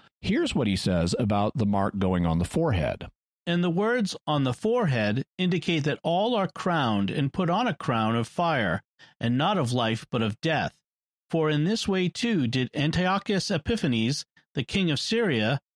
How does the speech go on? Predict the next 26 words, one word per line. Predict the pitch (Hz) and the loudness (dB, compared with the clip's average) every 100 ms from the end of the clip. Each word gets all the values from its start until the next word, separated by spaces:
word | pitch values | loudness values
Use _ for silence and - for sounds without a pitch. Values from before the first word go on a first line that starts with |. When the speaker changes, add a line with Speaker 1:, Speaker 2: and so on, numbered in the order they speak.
| _ - | _ -2
Speaker 2:
the | |
descendant | 135 147 190 185 170 160 | -2 0 0 0 0 0
of | 147 | 0
Alexandria | 160 160 135 147 170 160 151 | 0 0 0 0 0 0 0
of | 123 | 0
Macedon, | 139 170 208 151 117 104 110 139 _ _ - | 0 0 0 0 0 2 0 -2 _ _ -6
devise | 139 170 165 175 151 | -2 0 0 2 0
measures | 165 202 220 220 202 | 0 0 0 -2 0
against | 165 165 175 - | 0 0 -2 -2
the | 151 | 0
Jews. | 135 170 127 76 - - _ _ _ _ - | 0 0 0 -2 -4 -12 _ _ _ _ -4
He, | 240 | -2
too, | 196 247 254 151 113 | -2 0 0 2 0
in | 139 | 0
the | 131 135 | 0 2
exaltation | 135 151 131 156 135 147 | 0 0 0 0 0 0
of | 120 | 0
his | 123 - | 0 0
heart, | 120 127 - - - _ - | 0 0 -4 -12 -20 _ -6
issued | 190 226 208 | -4 0 0
a | 196 | 0
decree | 196 - 247 170 120 | -2 -2 0 2 2
in | 123 | 2
those | 147 165 | 0 -2
times | - 190 156 113 107 | 0 0 2 0 0
that | 143 127 | 0 -2